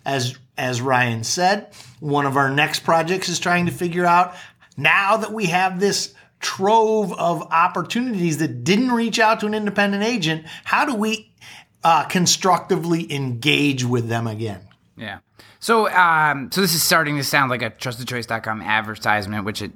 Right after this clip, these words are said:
Speaker 2: isn't, which I didn't necessarily want it to be. I just thought the question of whether we're an insurtech company is interesting or not. So the, to answer the, the question, Marty, yes, we are an insurtech company. Why do we not get press? Because in the minds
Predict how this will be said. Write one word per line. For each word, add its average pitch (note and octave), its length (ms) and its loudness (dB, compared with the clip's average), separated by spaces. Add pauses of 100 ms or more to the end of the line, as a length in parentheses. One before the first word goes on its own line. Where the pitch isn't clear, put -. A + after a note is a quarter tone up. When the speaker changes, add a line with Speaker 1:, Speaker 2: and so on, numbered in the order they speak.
Speaker 2:
isn't, G#2 420 -8
which A2+ 120 -4
I G2 180 -2 (340)
didn't B2+ 220 0
necessarily A2+ 380 0
want A2 260 4
it G#2+ 80 -8
to - 80 -6
be. A2 240 -2
I F#2+ 80 -4
just G#2+ 180 -6
thought A#2 200 2
the G#2 80 -4
question A#2+ 440 -2
of G#2 120 -4
whether A2 220 -4
we're G#2 120 -4
an F#2+ 120 -8
insurtech G2+ 380 -10
company F#2+ 280 -12
is G2 100 -12
interesting G#2 320 -10
or G2 80 -12
not. F#2+ 260 -8
So A#2 200 -6 (340)
the, - 80 -2
to - 280 -4
answer A3 300 2
the, G3 100 -4 (140)
the D#3+ 60 -12
question, F3+ 360 0
Marty, E3 340 0 (360)
yes, E3 460 0
we F3 160 -2
are D#3 240 6
an C#3 120 -2
insurtech D3 460 -4
company. D#3 480 -4 (300)
Why C#3+ 260 2
do E3+ 140 0
we E3 80 0
not D#3 260 2
get D3+ 180 -4
press? - 520 -2 (260)
Because C#3+ 760 -2 (300)
in D#3+ 160 -4
the D#3+ 60 0
minds D#3 800 2